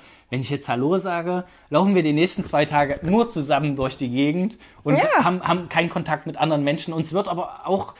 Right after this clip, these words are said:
Speaker 1: so eine unangenehme Situation, weil man, weil's dann auch Stellen geben wird, an denen man nicht weiß, was soll man jetzt erzählen. Und da hab ich mir gedacht, <laughs> wie umgehst du diese Situation? Ähm, und
Speaker 2: Du hast ihn
Speaker 1: glücklich-
Speaker 2: einfach nicht gegrüßt.
Speaker 1: Glücklicherweise bin ich, ähm, also wenn ich an ihm vorbeigegangen bin, hab ich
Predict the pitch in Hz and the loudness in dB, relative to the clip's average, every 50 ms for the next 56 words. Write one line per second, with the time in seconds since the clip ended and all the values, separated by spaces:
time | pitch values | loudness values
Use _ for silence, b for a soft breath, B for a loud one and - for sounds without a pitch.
0 | b b b - 170 175 175 180 196 202 240 220 196 180 190 190 196 190 175 180 | b b b 0 2 4 4 6 4 4 4 2 0 2 2 2 2 0 -2 -2
1 | 175 185 180 175 - - 185 180 180 170 160 156 160 160 165 156 147 151 160 160 | -4 -4 -6 -6 -2 -2 0 0 2 2 2 2 2 0 -2 -2 -2 -2 -2 -2
2 | - 165 151 147 - 180 208 - - - - 196 202 208 214 208 180 185 180 180 | -2 -2 -4 -2 0 0 0 0 0 -4 -6 -4 -2 -2 -2 0 0 0 0 0
3 | 180 165 175 175 - - 151 147 170 175 175 175 175 185 220 220 - - - 143 | 0 -2 -2 -4 -4 -4 -2 0 0 0 0 0 0 0 -2 -2 -6 -6 -4 -2
4 | 147 156 117 - - - - _ _ - 139 139 131 - - 139 135 131 127 123 | 0 0 -2 -4 -8 -14 -20 _ _ -10 -8 -8 -6 -2 -2 -2 0 0 -2 -4
5 | 120 123 117 117 - - 113 104 - - - 104 92 87 87 B B B B B | -4 -4 -6 -8 -10 -14 -14 -14 -14 -12 -12 -10 -10 -12 -14 B B B B B
6 | B B B 156 156 175 175 185 185 202 233 226 233 - - 208 202 190 190 185 | B B B 2 4 4 6 6 6 6 6 6 4 2 0 0 0 0 2 2
7 | 185 190 - - - - _ - 165 165 170 170 147 160 180 311 - - 151 135 | 2 2 0 -2 -8 -14 _ -4 0 2 2 4 6 6 6 4 4 0 -4 -4
8 | 131 127 120 120 127 127 127 127 123 127 123 - 139 139 147 160 175 285 311 B | -4 -4 -4 -4 -4 -4 -2 -2 -4 -4 -4 -4 -2 0 0 0 0 -2 -4 B
9 | B B B B B - 160 156 160 160 160 160 165 165 165 - - _ _ - | B B B B B 0 0 2 2 2 2 2 2 0 -2 -4 -10 _ _ -20
10 | - _ - 165 170 165 175 170 220 208 190 277 208 190 202 214 226 226 220 - | -8 _ 0 2 2 0 2 4 4 4 6 6 4 4 4 4 4 2 2 0
11 | 226 196 - - 202 202 196 196 - - - _ - 143 139 175 190 185 208 190 | -2 -4 -2 0 0 -2 -2 -2 -6 -12 -18 _ -10 -2 2 2 2 2 2 2
12 | - 165 139 151 156 190 196 185 180 170 147 - - - 175 180 180 - - - | 2 2 4 4 4 4 4 4 2 2 0 0 2 2 4 4 2 0 -4 -4
13 | - 165 160 156 160 156 147 147 143 - 135 135 139 135 151 190 240 - 165 165 | -2 2 2 2 2 2 0 -2 -4 -6 -4 -4 0 2 2 2 2 0 -2 -2
14 | 175 170 - 151 127 127 175 247 - 202 202 196 208 180 165 170 170 - | -2 -2 -2 -2 0 2 0 2 0 0 -2 -2 -2 -2 -2 -2 -2 -6